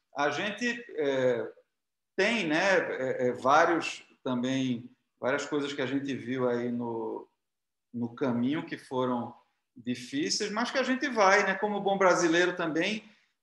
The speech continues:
é, aprendendo, né, é, é, e tal, e, e, e, e resiliente, tentando, né, é, é, contornar, né? Mas essa história da,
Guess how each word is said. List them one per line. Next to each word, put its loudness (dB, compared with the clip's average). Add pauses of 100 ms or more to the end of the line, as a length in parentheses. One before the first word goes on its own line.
é, 4
aprendendo, 4
né, 0 (240)
é, 2
é, 2 (160)
e -2 (140)
tal, 6
e, 0
e, -4
e, -2
e -6 (280)
resiliente, 4
tentando, -2 (440)
né, 2
é, 2
é, -6 (960)
contornar, 2
né? 0
Mas 2
essa 2
história 4
da, 6